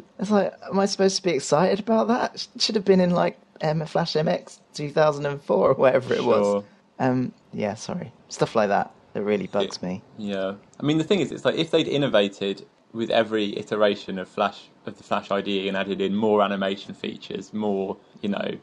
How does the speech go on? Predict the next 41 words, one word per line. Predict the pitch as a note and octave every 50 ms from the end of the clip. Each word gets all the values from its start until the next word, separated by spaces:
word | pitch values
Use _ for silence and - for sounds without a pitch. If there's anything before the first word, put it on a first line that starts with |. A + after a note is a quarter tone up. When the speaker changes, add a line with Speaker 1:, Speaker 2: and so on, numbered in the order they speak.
| - _ _ _ -
Speaker 2:
more | - A#2 G#2+ G2 G2
design | G2 A2 G#2 D3+ -
Speaker 1:
Like | F3 E3+ -
Flash, | - - F3 F3 F#3+
Speaker 2:
features, | - - - - - - - -
Speaker 1:
the | - - E3+ E3 E3+
new | E3+ F3
Speaker 2:
it | F3 E3+
could | - C#3
Speaker 1:
Flash | D#3+ D3+
Speaker 2:
be | C#3+
a | C#3
really | C#3 D#3 D#3+ E3
Speaker 1:
Player. | D3 D3
Speaker 2:
amazing | C#3+ C#3+ C#3 C3+ C3+ C3 C#3 B2+ B2 -
animation | B2+ B2+ B2+ B2 B2 B2 B2 A#2+ - A#2
and | A2 G#2+
design | G#2 A2+ G#2+ A#2+ A#2+ A#2+ A#2
package | A#2 G2+ - - - F#2 -
now. | G2+ - - G#1+ - - _ _ _ _
Speaker 1:
Yeah, | - G#3 A3 G#3+
Speaker 2:
But | F3 E3+
Speaker 1:
and | E3+
they | F#3 G3
haven't | G3 G#3+ G#3+ G#3+ F#3+ D#3
really | D#3+ E3+ E3 D#3+ D#3
touched | - - - F3 - - - -
any | D3 E3 F3+ E3+
of | C#3+ B2+
the | A#2+
Bezier | B2+ C#3 C3+ C3 - B2 A#2 A2+ A2 G#2+ -
curve | - - A#2 A2+ A2 G#2 G2 - - -
part | - - A2 G2+ - -
tools | - - G#2 F#2 G2 A2+ A#2+ B2
or | B2
anything. | C#3+ C#3+ C3 - G#2 G#2
In | G#2+ G#2+
fact, | G#2+ - C#3 - A#2
they've | A#2+ B2+ B2+
just | - - E3+ E3+ - D3
introduced, | C3+ B2 A#2 - - A2+ A2 A2 - -